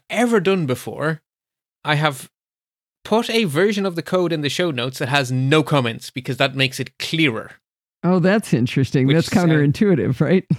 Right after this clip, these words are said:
Speaker 1: Darn straight. I felt very weird deleting all those juicy comments.
Speaker 2: <laughs>
Speaker 1: But what you can see from that code is that it's just a dictionary,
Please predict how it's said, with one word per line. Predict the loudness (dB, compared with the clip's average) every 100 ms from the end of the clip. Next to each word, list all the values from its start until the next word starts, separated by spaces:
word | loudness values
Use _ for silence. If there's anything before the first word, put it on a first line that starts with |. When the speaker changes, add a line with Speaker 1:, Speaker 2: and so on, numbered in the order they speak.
| -4 _ _ _ _ _ _ _ _ _ _ _ _ -2
Speaker 1:
Darn | 0 0 -2
straight. | -4 -4 -4 -8
I |
felt | -6 -4
very | 0 -2 -2
weird | 0 2 2 0
deleting | -4 -2 -2 -4
all | -6
those | -6 -8 -14 _
juicy | -10 -8 -6
comments. | -6 -6 -8 -12 -20 _ _ _ _ _ -6
Speaker 2:
<laughs> | -6 -2 -4
Speaker 1:
But | 0 0 0 -4
what | -2 0
you | 0
can | 0 0 0
see | -2 0 0
from | 0 -2 0
that | 0 -2 -6
code | -4 -2 -4 -10 -8
is | -6 -2
that | 0
it's | -2 -4 -8 -14
just | -6 0 0 -2 -4
a | -2
dictionary, | -2 -2 -6 -8 -10 -16